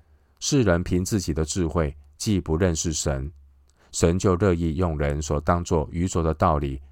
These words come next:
拯救那些信的人，这就是神的智慧了。”经文三十三节，保罗从他们当中出去了。保罗离开这个只将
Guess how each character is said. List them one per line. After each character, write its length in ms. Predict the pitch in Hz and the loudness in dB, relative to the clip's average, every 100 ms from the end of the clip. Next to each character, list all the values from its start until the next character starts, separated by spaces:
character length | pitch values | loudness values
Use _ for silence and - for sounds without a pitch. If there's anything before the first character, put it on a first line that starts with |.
| _ | _
拯 220 | - 78 69 | -2 -2 2
救 180 | 85 | 0
那 160 | 76 73 | 0 -2
些 160 | 80 76 | -2 -2
信 240 | - 107 | 0 -2
的 140 | 78 | -2
人， 280 | 69 67 65 - - - _ | -2 -4 -6 -12 -20 -20 _
这 240 | - 87 69 | 2 2 2
就 180 | - 76 | 0 -2
是 240 | - 69 - - | -2 -6 -8 -10
神 340 | - 71 67 | -2 -2 -2
的 100 | 71 | -4
智 240 | - 82 | -2 -2
慧 220 | 73 73 64 | -2 -4 -4
了。” 220 | 64 65 _ _ _ _ _ _ _ _ _ _ _ _ _ _ _ _ _ _ _ _ | -8 -10 _ _ _ _ _ _ _ _ _ _ _ _ _ _ _ _ _ _ _ _
经 160 | - 131 | 2 4
文 160 | 98 | 4
三 180 | 95 107 | 4 2
十 120 | 90 | 0
三 200 | 80 87 | 0 0
节， 320 | 87 71 67 - - - _ _ _ _ | 0 -4 -6 -10 -18 -20 _ _ _ _
保 180 | - 76 | 2 4
罗 380 | 71 76 78 85 _ _ _ _ - | 4 2 2 0 _ _ _ _ -8
从 380 | - 73 73 85 | -2 -2 -2 -4
他 180 | 85 | -2
们 240 | 80 73 69 | 0 -2 -2
当 240 | 78 78 | -2 -2
中 300 | 78 78 73 - - | -2 -2 -2 -8 -14
出 240 | - 82 78 | -6 -4 -4
去 220 | - 71 | -4 -6
了。 220 | 65 64 _ _ _ _ _ _ _ _ _ _ _ _ _ - | -6 -12 _ _ _ _ _ _ _ _ _ _ _ _ _ -2
保 160 | 78 | 0
罗 160 | 76 80 | 2 2
离 160 | 82 90 | 2 0
开 180 | 92 | 0
这 160 | 90 92 | 2 0
个 240 | 85 73 - - - | 0 -2 -4 -18 -6
只 240 | 82 76 | -4 -2
将 440 | - 101 101 101 | 0 0 2 -2